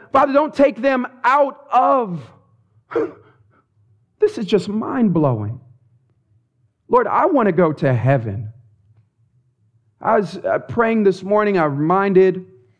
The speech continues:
what was it, in Liberia? Ten thousand people. This is the world we live in, saints. And I'm gripped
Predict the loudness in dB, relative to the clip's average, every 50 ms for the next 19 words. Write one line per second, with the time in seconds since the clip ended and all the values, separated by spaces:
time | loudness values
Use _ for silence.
0 | _ _ _ _ -4 0 2 4 4 4 4 2 2 2 2 2 2 2 0 0
1 | 0 2 2 4 4 4 4 4 2 2 -2 -4 -10 -14 _ _ _ _ -4 -2
2 | -2 0 0 0 -2 -2 -2 -2 -4 -2 -4 -10 -10 -10 -12 -14 -14 -16 _ _
3 | _ _ _ _ _ _ _ _ _ _ _ _ _ _ _ _ _ _ _ _
4 | _ _ _ _ _ _ _ _ _ _ _ _ _ _ _ _ _ _ _ _
5 | _ _ _ _ _ _ _ _ _ _ _ _ _ _ -6 -6 -4 -4 -4 0
6 | 0 0 0 0 0 0 -2 -2 -2 -4 -4 -2 -2 -2 -2 0 -2 -2 -4 -6
7 | -10 -10 -8 -8 -8 -10 -14 -20 -20 -20 _ _ _ _ _ _ _ _ _ _
8 | _ _ _ _ _ _ _ _ _ _ -4 -2 0 2 2 0 0 -2 -2 0
9 | 2 2 2 2 0 -4 -14 -20